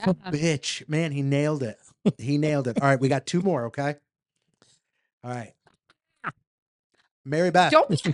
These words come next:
Speaker 2: mad at me. I'm helping you out.
Speaker 1: Mary Beth.
Speaker 2: Yes.
Speaker 1: Name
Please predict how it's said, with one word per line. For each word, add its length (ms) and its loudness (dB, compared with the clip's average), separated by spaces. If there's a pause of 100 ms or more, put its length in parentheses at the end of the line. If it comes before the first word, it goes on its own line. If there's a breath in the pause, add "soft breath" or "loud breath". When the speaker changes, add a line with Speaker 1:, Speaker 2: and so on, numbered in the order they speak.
(100)
Speaker 2:
mad 160 -2
at 140 0
me. 120 -2 (140)
I'm 380 2 (140)
helping 680 0
you 300 -6
out. 400 -4 (160)
Speaker 1:
Mary 240 6
Beth. 340 2 (1400)
Speaker 2:
Yes. 160 -10
Speaker 1:
Name 480 0